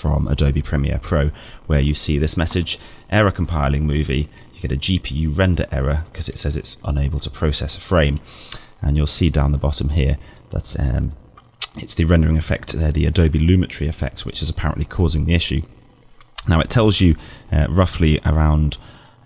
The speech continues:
uh, on your timeline where the issue's taking place, uh, but I wouldn't focus in too much on that because it can actually be not much to do with that actual particular segment of your timeline. You can try and tweak settings, turn off an effect, try again, and then you'll just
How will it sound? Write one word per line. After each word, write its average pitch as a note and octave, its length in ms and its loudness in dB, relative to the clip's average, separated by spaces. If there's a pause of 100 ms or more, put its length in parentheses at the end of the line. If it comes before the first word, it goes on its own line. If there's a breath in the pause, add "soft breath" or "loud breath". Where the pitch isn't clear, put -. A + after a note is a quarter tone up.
uh, C#2 200 0
on D#2 180 2
your D2 80 2
timeline D2+ 560 2
where D#2 400 4 (160)
the D2 240 0
issue's - 260 -2
taking D#2 320 -2
place, E2+ 380 0 (260 loud breath)
uh, - 60 -6
but - 140 -2 (200)
I - 40 2
wouldn't F2+ 180 4
focus D#2 300 0
in D#2 140 2
too E2+ 180 2
much D2+ 200 -2
on C#2+ 100 0
that C2 200 -2
because - 300 -6
it - 100 -8
can D#2 140 -4
actually - 400 -2 (300 loud breath)
be C#2+ 180 0 (160)
not D2+ 240 -2
much - 220 -6
to - 40 -8
do C#2+ 100 -2
with D2+ 120 0
that - 200 -6 (160)
actual - 280 -12
particular - 400 -6
segment D#2 560 -2 (500 loud breath)
of D2+ 160 2
your C2+ 80 0
timeline. C#2+ 640 2 (320 loud breath)
You D2+ 180 0
can D#2 340 -2 (140)
try D2 220 -2
and D2 120 -2 (200)
tweak - 220 -4
settings, D#2 460 -4
turn D#2+ 240 0
off D2+ 160 -2
an D#2 80 -4
effect, - 360 -4
try D2+ 240 -2
again, D2+ 200 2
and D#2 140 2
then D#2 160 0
you'll D2 120 0
just D#2 220 -2